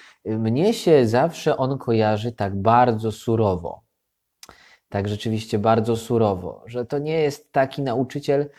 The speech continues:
y, którego bym sobie, y, którego bym sobie życzył, tak? To nie jest taki nauczyciel, pod którego ręką chciałbym się znaleźć, ale z drugiej strony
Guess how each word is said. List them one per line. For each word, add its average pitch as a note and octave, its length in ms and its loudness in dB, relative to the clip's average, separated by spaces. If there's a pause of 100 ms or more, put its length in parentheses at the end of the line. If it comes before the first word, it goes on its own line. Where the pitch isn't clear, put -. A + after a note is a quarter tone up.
(380)
y, A#2+ 440 -2
którego C3 500 0
bym A#2 180 0
sobie, A2 680 -2 (460)
y, A2+ 100 -8
którego A2+ 400 -4
bym A2 200 -6
sobie G#2 540 -6 (320)
życzył, A2+ 640 -4
tak? A2+ 420 -4 (260)
To A2 60 -6
nie A#2 120 -2
jest A2+ 160 -4
taki A#2+ 220 -4
nauczyciel, A#2+ 580 0
pod A2 200 -4
którego A2 680 -2 (200)
ręką A2+ 480 0
chciałbym A2 420 0
się G#2 140 -6
znaleźć, G#2 760 -6
ale D#3+ 300 -4
z A#2+ 100 -4
drugiej D3+ 380 0
strony G2 640 -8